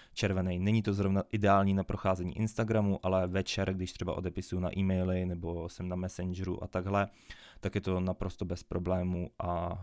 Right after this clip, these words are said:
eh, docela často to používám, protože pokud vy si aktivujete jenom takový ten night shift, jak, eh, iPhone podporuje, tak tam je ta blokace modrého světla na nějakých, nechci říkat přesný číslo, protože ho nevím, ale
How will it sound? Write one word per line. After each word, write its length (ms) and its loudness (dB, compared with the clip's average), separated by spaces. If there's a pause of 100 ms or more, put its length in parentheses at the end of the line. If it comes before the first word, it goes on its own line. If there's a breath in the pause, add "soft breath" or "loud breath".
(120)
eh, 200 -6
docela 360 -2
často 280 -6
to 100 -16
používám, 500 -4 (380 loud breath)
protože 680 0 (100)
pokud 260 -2
vy 100 0
si 120 -6
aktivujete 520 -2
jenom 220 2
takový 280 -6
ten 240 -2
night 180 -2
shift, 360 -6
jak, 340 -4 (560 loud breath)
eh, 40 -4
iPhone 240 -4
podporuje, 480 2 (460 loud breath)
tak 160 -4
tam 180 2
je 80 4
ta 160 -2
blokace 440 -2
modrého 300 -2
světla 300 -4
na 80 -2
nějakých, 680 -8 (240)
nechci 360 -2
říkat 260 -4
přesný 280 -2
číslo, 260 -4
protože 320 -2
ho 100 2
nevím, 400 0
ale 300 2